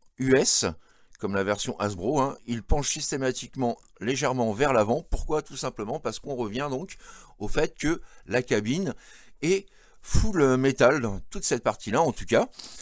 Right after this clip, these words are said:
Euh, et puis donc l'autre petit détail, voilà, qui fait la différence, c'est que si on revient au niveau des bras, eh bien, on a du coup un bras non seulement qui est mieux fini que le bras, euh, Hasbro,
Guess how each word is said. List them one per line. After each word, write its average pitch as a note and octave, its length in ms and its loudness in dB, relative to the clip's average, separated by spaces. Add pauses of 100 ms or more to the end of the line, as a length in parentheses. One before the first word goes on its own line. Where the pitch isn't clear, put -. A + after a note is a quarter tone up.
(380)
Euh, A#2 580 10
et D#3+ 80 6
puis F3 220 -2
donc F#3 240 4
l'autre G3 260 4
petit E3+ 320 0
détail, D#3 580 6 (420)
voilà, C3 280 6
qui E3+ 200 -8
fait F#3 120 2
la D#3 120 4
différence, C#3 680 0 (580)
c'est C3+ 220 -6
que - 60 -4
si - 280 -4 (540)
on D3+ 140 2
revient D3+ 360 4 (140)
au E3 100 0
niveau C#3+ 560 0
des G2+ 160 2
bras, C3+ 320 6 (560)
eh G#2+ 80 2
bien, C#3+ 240 4
on C3+ 220 4
a F3 120 8
du D3 140 -2
coup F#3+ 300 0
un D3+ 140 6
bras D3 200 8
non D3+ 100 2
seulement D#3 360 4
qui C#3+ 220 0
est C3 40 6
mieux F3+ 440 4 (440)
fini D#3+ 540 -2 (260)
que D3+ 120 -2
le C#3 120 6
bras, B2+ 380 8
euh, G2 480 6
Hasbro, B2 480 4